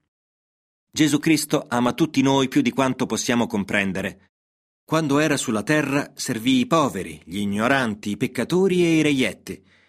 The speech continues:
Insegnò il Vangelo a tutti coloro che erano disposti ad ascoltarlo, nutrì le folle affamate che venivano ad ascoltarlo, guarì gli infermi e risuscitò i morti.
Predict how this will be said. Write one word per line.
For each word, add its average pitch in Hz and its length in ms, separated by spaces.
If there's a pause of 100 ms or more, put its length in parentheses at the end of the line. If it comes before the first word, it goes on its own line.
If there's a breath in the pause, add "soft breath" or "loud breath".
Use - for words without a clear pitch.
(340 soft breath)
Insegnò 139 440
il 131 80
Vangelo 131 460
a 131 40
tutti 151 340
coloro 147 460
che 143 140
erano 135 320
disposti 123 420
ad 123 80
ascoltarlo, 104 840 (360 soft breath)
nutrì 135 320
le 160 100
folle 165 280
affamate 147 500
che 139 160
venivano 143 420
ad 131 120
ascoltarlo, 113 760 (380 soft breath)
guarì 104 320
gli 110 80
infermi 117 720
e 110 140
risuscitò 117 560
i 135 80
morti. 95 460